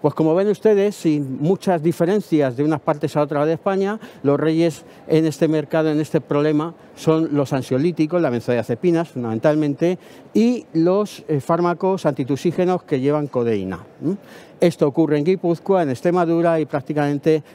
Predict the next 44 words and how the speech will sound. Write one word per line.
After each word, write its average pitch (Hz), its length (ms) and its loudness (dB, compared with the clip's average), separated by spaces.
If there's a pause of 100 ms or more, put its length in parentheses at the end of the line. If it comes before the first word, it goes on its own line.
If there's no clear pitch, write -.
(120)
por 135 80 2
lo 135 100 2
que 120 120 -2
tengo 143 200 0
entendido, 143 680 0
en 127 120 -2
toda 131 220 0
España 139 360 -2
de 139 80 0
una 143 100 -2
manera 151 240 2
bastante 143 480 -2
parecida, 101 580 -6 (400)
¿m? 127 140 -8 (420)
Dentro 196 280 4
de 196 60 2
la 196 60 2
benzodiazepina, 190 760 0
los 160 180 2
reyes 165 300 0
son 185 340 0 (440)
el 127 160 0
clonazepam 165 800 0
y 139 80 -2
el 135 80 0
alprazolam, 131 680 0
como 131 220 -4
muy 139 160 0
bien 139 160 0
ha 131 80 0
dicho 131 560 -2
Manuel, 107 440 -2 (100)
¿no? 147 260 -8 (1040)
Hay 196 140 4
que 240 100 2
tener 233 180 2
en 233 60 0
cuenta 220 260 2
que 202 100 0
las 175 120 2
benzodiazepinas 160 1040 0
tienen 208 380 2
efectos - 440 -4
sinérgicos, 175 880 -2